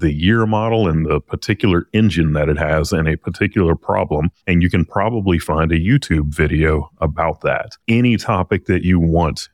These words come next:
you can find a blog written about it. And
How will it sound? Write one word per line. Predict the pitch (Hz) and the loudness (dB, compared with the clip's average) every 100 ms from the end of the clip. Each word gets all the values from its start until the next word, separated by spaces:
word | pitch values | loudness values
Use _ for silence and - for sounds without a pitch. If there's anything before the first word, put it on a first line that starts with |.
| _ | _
you | 92 | 0
can | 78 80 | 0 0
find | - 80 80 | 0 0 0
a | 73 | 0
blog | 73 78 78 78 76 73 73 - _ - | -2 0 2 2 0 -2 -6 -12 _ -4
written | 85 82 | -2 -2
about | 76 69 62 | -4 -4 -4
it. | 67 - - _ | -6 -8 -16 _
And | 120 113 107 104 | -2 0 2 0